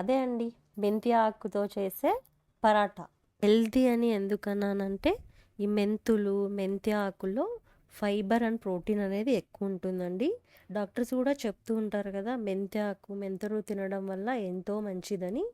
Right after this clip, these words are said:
So, ఈ మేతి పరాటా ఎలా చేయాలో చూసే ముందు వీడియో కింద ఒక బెల్ బటన్ ఉంటుంది కదండి, అదైతే మీరు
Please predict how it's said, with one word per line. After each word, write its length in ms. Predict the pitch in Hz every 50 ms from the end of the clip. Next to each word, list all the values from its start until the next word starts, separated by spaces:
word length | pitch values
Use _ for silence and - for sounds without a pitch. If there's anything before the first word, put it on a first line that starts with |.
| _ - - - - - -
So, 160 | - 285 294 302 294 269 247
ఈ 20 | 226 214 208 208
మేతి 320 | 208 202 - - - 254 - -
పరాటా 380 | 247 240 247 240 233 - 240 240 226 196
ఎలా 200 | 190 190 196 208 214 - - 233
చేయాలో 480 | 226 214 208 208 202 202 208 262 381 466 - _ _ _ _ _ _ - -
చూసే 320 | 220 214 208 - - 240 233 226
ముందు 300 | 220 220 220 226 233 330 427 508 - - - _ - - -
వీడియో 320 | 220 233 247 220 269 285 294 - -
కింద 180 | 269 269 269 285 262
ఒక 120 | 262 - 190 185
బెల్ 140 | 202 196 202 196
బటన్ 280 | 220 220 214 - 214 214 214
ఉంటుంది 340 | 208 196 208 202 208 208 202 -
కదండి, 400 | 202 196 202 196 202 214 240 370 453 508 _ _ - 202
అదైతే 340 | 202 202 208 220 220 - 311 302 294
మీరు 160 | 294 285 -